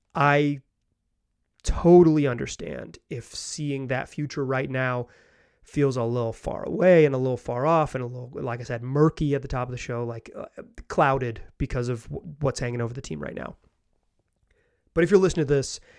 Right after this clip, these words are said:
and you came back after a cajillion me talking Damian Lillard trade shows and you came back for this one,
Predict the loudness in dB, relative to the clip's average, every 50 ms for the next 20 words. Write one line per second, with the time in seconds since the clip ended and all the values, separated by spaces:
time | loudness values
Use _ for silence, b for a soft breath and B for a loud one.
0 | b b -10 -8 0 2 4 4 6 6 4 4 4 2 0 -4 -8 -10 -10 -10
1 | -10 -8 -8 -8 -4 -2 -4 -2 0 2 2 4 4 4 2 0 0 -2 -4 -4
2 | -4 -4 -2 -2 -2 -2 -4 -4 -8 -6 -4 -2 -2 0 0 -2 -2 -2 -2 -2
3 | -2 -4 -6 -4 -4 -2 -2 -2 -4 -6 -8 -8 -8 -8 -10 -12 B B B B
4 | B -12 -6 -2 0 0 2 2 0 0 -2 -4 -2 0 0 0 0 -2 -6 -8
5 | -8 -10